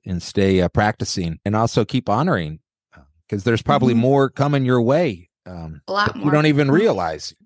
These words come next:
Speaker 1: L-, let me ask you, Professor. So if someone, um, that's listening, um, is saying, "Wow, that sounds like me," you know, I'm,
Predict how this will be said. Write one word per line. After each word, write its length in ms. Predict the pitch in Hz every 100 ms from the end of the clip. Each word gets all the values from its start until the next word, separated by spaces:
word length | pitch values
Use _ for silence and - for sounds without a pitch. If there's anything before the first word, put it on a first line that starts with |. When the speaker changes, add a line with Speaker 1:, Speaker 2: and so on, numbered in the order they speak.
| _ _
Speaker 1:
L-, 140 | 143 170 -
let 80 |
me 120 | 214 208
ask 200 | 165 -
you, 60 |
Professor. 420 | 107 - 120 -
So 220 | 135 - 151
if 80 |
someone, 460 | - 202 208 190 135 - _ _
um, 500 | 143 127 120 117 107 -
that's 240 | 120 -
listening, 560 | 143 135 - 101 101 101 - 110
um, 320 | 110 107 104
is 120 | 98
saying, 300 | - 110 95
"Wow, 440 | 78 120 98 73 -
that 180 | 113 120
sounds 260 | - 113 101
like 220 | 101 -
me," 360 | 117 117 92 87 _ _
you 100 | -
know, 200 | 104 92
I'm, 280 | 92 104 113